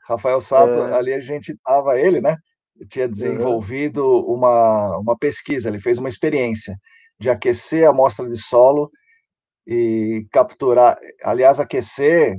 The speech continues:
Speaker 1: num dispositivo de altíssima tecnologia, né, Rodrigão? Aí o, o aquecedor de marmita.
Speaker 2: <laughs> De marmita.
Speaker 1: <laughs>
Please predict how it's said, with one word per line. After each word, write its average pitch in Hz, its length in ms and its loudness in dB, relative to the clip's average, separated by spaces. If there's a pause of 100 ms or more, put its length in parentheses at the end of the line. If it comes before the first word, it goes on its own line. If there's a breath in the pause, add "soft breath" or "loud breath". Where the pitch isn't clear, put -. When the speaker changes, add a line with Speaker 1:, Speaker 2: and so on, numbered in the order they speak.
Speaker 1:
num 123 160 -10
dispositivo 139 640 -8
de 113 80 -4
altíssima 135 540 0
tecnologia, 131 640 0
né, 151 80 2
Rodrigão? 123 460 0
Aí 131 180 0
o, 123 200 0
o 113 280 0
aquecedor 123 480 -4
de 123 60 -6
marmita. 131 400 4
Speaker 2:
<laughs> - 0 -
De 135 100 4
marmita. 151 840 2
Speaker 1:
<laughs> - 120 -16